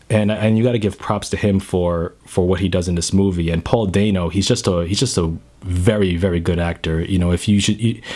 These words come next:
he, you know, he was in There Will Be Blood, uh, Little Miss Sunshine.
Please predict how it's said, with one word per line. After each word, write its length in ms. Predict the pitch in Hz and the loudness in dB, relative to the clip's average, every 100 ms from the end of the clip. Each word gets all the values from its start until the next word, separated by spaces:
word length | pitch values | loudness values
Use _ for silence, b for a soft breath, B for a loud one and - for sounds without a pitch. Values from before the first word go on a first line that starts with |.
| B B B B - - | B B B B -20 -12
he, 160 | - 110 | 0 2
you 60 | |
know, 80 | 101 | 2
he 120 | - | 2
was 200 | 104 98 | 2 2
in 160 | 95 87 | 0 2
There 160 | 98 | 0
Will 120 | 95 90 | 0 0
Be 140 | 82 | -4
Blood, 560 | 80 98 104 101 101 98 B B | 0 0 2 0 -2 -8 B B
uh, 120 | 90 | -2
Little 260 | 85 98 98 | 0 2 2
Miss 160 | 92 85 | 0 0
Sunshine. 880 | - 101 98 - 98 95 95 95 | 0 0 0 0 0 0 0 -2